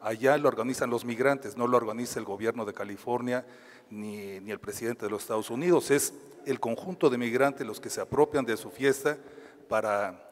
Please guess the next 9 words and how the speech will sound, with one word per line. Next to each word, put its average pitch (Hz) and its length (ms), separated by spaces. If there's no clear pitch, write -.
para 95 400
organizarla. 98 680
Entonces, 160 520
creo 175 240
que 160 100
la, 127 180
ese 143 320
es, 135 120
este, 107 560